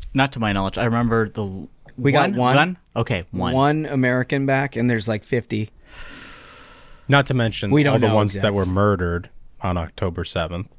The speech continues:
Speaker 2: Yeah.
Speaker 3: You know.
Speaker 2: Right.
Speaker 3: Just, I want people to remember that. Like, everybody talks about this in the abstract as it's, like, this conflict that's happening over the Middle East.
Speaker 1: That's the thing.
Speaker 3: Like, Americans were killed that day.
Speaker 2: Yeah.
Speaker 3: Right? So, like, you know, the,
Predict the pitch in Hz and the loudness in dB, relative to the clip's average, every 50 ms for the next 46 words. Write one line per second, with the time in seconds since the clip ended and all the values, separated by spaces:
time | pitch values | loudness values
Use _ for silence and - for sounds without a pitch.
0 | - - 120 117 95 85 139 151 127 98 87 87 - _ _ - - - - - | -4 -2 0 0 0 2 2 0 0 0 -4 -8 -10 _ _ -20 -20 -12 -4 -2
1 | 120 113 110 92 - - - - 135 - - - - - - - - - 170 180 | 0 0 0 -2 -6 -6 -2 -2 -2 -2 -2 -8 -16 -16 -16 -14 -4 -2 0 2
2 | 180 220 156 131 131 120 113 101 98 113 147 143 117 117 98 95 90 87 - - | 4 4 4 4 2 2 2 2 4 4 4 4 4 2 0 -2 -4 -6 -8 -8
3 | - 120 110 107 143 139 147 127 120 123 117 107 - 120 110 - - 113 101 98 | -4 -4 0 2 2 2 4 4 2 2 2 2 2 2 2 2 0 -2 -2 0
4 | - 101 - - 101 95 95 101 107 110 - - - 104 92 90 - - 98 95 | -2 -2 -2 0 0 2 2 2 2 0 0 -2 -2 0 0 0 -2 -2 -4 -2
5 | - 107 92 - - - 92 90 95 - - 104 - - - 98 98 92 - 107 | -2 -4 -6 -6 -8 -8 -4 -4 -4 -4 -4 -6 -6 -4 -2 -2 -2 0 -2 -4
6 | 98 - - 87 - 104 95 - - 92 92 92 95 90 95 87 90 90 87 90 | -4 -4 -6 -4 -2 -2 -2 -2 -4 -4 -4 -4 -4 -4 -4 -4 -4 -4 -4 -4
7 | 87 90 87 85 - - - 123 117 - - 95 104 95 90 - 131 120 120 135 | -4 -4 -6 -6 -8 -4 -2 -2 -2 -2 -6 -6 -6 -4 0 2 2 4 4 6
8 | 196 226 190 - 147 127 - 104 104 92 - - - - - 139 123 117 107 107 | 6 6 6 6 2 0 -2 -2 -4 -4 -6 -8 -8 0 2 4 4 4 2 0
9 | 101 - 98 92 92 - - _ - 120 104 85 78 80 - - - 135 135 127 | -2 -2 -2 -2 -2 -6 -12 _ -2 -2 -2 -2 -4 -8 -14 -8 -4 -2 -2 -2
10 | - - - - - 113 110 117 127 - - - 139 120 120 117 117 107 - - | -2 -6 -10 -4 0 2 2 2 2 0 0 0 2 2 4 4 2 2 -2 -8
11 | - - - - - - - - - - - - - - - - _ _ - 214 | -20 -20 -20 -20 -20 -20 -20 -20 -20 -20 -20 -20 -20 -20 -20 -20 _ _ 0 2
12 | 196 147 117 104 113 117 | 2 2 4 2 2 0